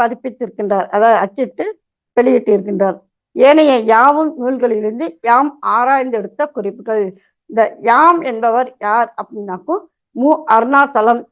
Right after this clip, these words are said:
ஆவார். சரிங்களா? அதே மாதிரி இப்ப இது வரைக்கும் நம்ம பார்த்த ஒவ்வொரு ஆசிரியரும் எந்த சமயம் சொல்லி, ஆசிரியரும் ஒருவர் சைனர், ஏனைய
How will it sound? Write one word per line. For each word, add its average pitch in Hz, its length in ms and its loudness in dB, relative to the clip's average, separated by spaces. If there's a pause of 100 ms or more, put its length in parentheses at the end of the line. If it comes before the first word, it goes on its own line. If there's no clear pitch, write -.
(580)
ஆவார். 196 560 2 (480)
சரிங்களா? 240 340 -2 (400)
அதே 302 220 2
மாதிரி 294 140 2 (120)
இப்ப 294 120 -2 (100)
இது 277 140 -6
வரைக்கும் 311 300 0
நம்ம 233 120 -4 (120)
பார்த்த 254 300 0 (100)
ஒவ்வொரு 254 340 -4
ஆசிரியரும் 262 540 -6
எந்த 247 160 -6 (140)
சமயம் 247 420 -8
சொல்லி, 202 180 -8 (420)
ஆசிரியரும் 302 680 4 (120)
ஒருவர் 269 340 4 (100)
சைனர், 208 380 -4 (360)
ஏனைய 277 320 0